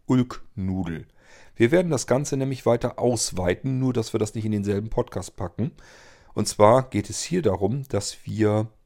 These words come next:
uns längere Witze suchen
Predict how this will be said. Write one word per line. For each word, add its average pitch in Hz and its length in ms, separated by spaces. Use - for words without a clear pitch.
uns 98 520
längere 104 800
Witze 175 500
suchen 165 600